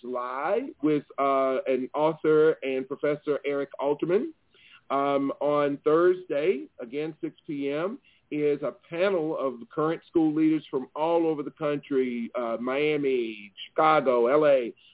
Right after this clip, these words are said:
um, uh, with, uh, the topic, What's Changed in School Leadership? And finally, on Friday, we close out with a special simulcast that's gonna be on YouTube Live,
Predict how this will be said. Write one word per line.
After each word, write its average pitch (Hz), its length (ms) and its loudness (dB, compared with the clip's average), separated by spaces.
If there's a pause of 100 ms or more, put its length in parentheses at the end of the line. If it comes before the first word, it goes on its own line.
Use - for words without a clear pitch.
(180)
um, 131 500 0 (100)
uh, 104 160 -2
with, 147 480 2 (220)
uh, 131 140 -4
the 131 100 -6
topic, 160 540 -4
What's 139 260 -6 (120)
Changed 165 440 -6
in 131 160 -6
School 135 300 0
Leadership? 208 640 0 (340)
And 147 320 -6
finally, 185 380 -2
on 156 220 -8
Friday, 160 360 0
we 139 140 -8
close 170 420 2 (160)
out 160 320 -2
with 127 160 -4
a 117 160 -8
special 160 640 -2 (320)
simulcast 156 880 0
that's 131 220 -2
gonna 151 160 0
be 147 220 -2
on 135 260 -4
YouTube 156 480 -2
Live, 139 480 0